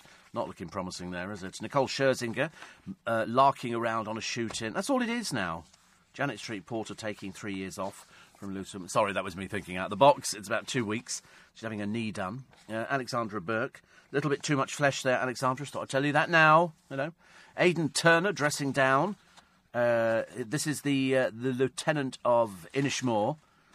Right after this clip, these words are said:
And this is why all the ladies are standing outside the, uh, stage door going, "We love you, we love you, we love you." Uh, Tom Hardy, uh, proudly cozying up to his stunning wife, who is called Charlotte. Why do we know Tom Hardy? What's, what do we know about?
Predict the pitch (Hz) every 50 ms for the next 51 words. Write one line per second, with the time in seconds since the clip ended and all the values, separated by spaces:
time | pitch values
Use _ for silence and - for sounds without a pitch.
0 | _ _ _ - 104 113 113 123 - - 113 113 123 117 110 - 123 123 123 123
1 | 123 120 113 92 98 82 98 - - - 113 113 110 107 104 104 104 - - -
2 | 113 107 104 98 101 98 98 82 - - 101 98 98 98 92 95 95 95 - -
3 | - - 107 107 98 - - 104 101 101 98 113 123 143 208 311 339 381 381 381
4 | 339 359 349 330 320 320 339 330 330 294 277 277 302 320 320 320 269 254 302 -
5 | - - - - - - - - - 127 143 139 - 190 202 202 160 131 180 190
6 | 196 185 180 156 156 165 190 240 254 - _ _ _ _ _ _ _ - - -
7 | _ _ _ _ _ _ _ - 110 123 120 120 120 120 117 120 - - - -
8 | 160 156 156 147 - 110 110 107 - - - - 175 156 143 - 123 120 123 -
9 | - - 117 107 - - - 135 135 123 113 110 120 131 156 160 - 127 107 98
10 | - - - 117 110 101 - - - 127 120 113 110 104 101 - - - - -
11 | - - - - _ _ - 269 339 349 359 339 294 247 220 165 - - 202 190
12 | 180 151 151 170 160 143 123 101 80 80 82 90 107 151 147 139 - 151 165 -
13 | - 165 - 170 165 165 165 160 151 147 143 135 120 123 120 120 120 -